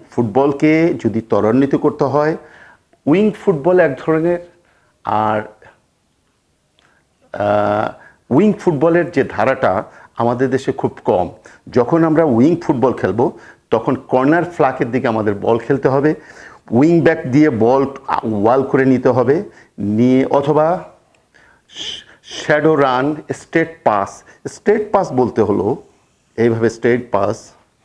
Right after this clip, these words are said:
স্ট্রেট পাস, এটা হলো এক আই পাস বলা হয়, ইউরোপে আই পাস বলে। আর ডায়াগোনাল পাস হলো সাইড, যে একটা মিডফিল্ড বল নিয়ে আসলো,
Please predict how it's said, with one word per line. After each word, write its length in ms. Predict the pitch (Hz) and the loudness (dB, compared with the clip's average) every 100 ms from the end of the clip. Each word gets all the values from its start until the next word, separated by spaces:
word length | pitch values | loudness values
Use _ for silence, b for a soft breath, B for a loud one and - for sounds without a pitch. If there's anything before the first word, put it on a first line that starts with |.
| _ _ _ _ _ 131 | _ _ _ _ _ -14
স্ট্রেট 440 | - - 143 151 - | -10 0 2 2 -2
পাস, 480 | 101 92 107 117 - _ _ _ b b b | -2 0 -2 -6 -20 _ _ _ b b b
এটা 200 | - 143 | -4 -2
হলো 340 | 143 170 226 B B B B | 2 0 -2 B B B B
এক 220 | 117 113 - | -4 -2 -2
আই 240 | 120 170 175 170 | 0 0 0 0
পাস 220 | 143 104 | 0 2
বলা 200 | 110 98 | 0 0
হয়, 260 | 113 98 - - - | -2 -4 -6 -12 -4
ইউরোপে 400 | 131 131 131 113 | 0 2 2 0
আই 280 | 117 123 139 | 0 -2 -2
পাস 200 | 131 95 80 | -2 -2 -4
বলে। 180 | 90 92 B B B B | -8 -10 B B B B
আর 220 | 104 107 110 | -2 -2 -2
ডায়াগোনাল 500 | 139 147 180 208 208 196 | -2 0 2 2 2 0
পাস 300 | 165 123 - | 0 -2 -2
হলো 360 | 107 92 113 202 - b b b - - | -2 0 -2 -2 -12 b b b -20 -8
সাইড, 340 | 151 143 95 - - _ _ _ | -2 -2 -2 -8 -20 _ _ _
যে 60 | - | -6
একটা 220 | - - | -4 -2
মিডফিল্ড 520 | 110 120 - 151 127 | 0 0 0 -4 0
বল 160 | 107 117 | 2 4
নিয়ে 200 | 131 143 | 4 2
আসলো, 340 | 139 - 190 | 0 -4 -6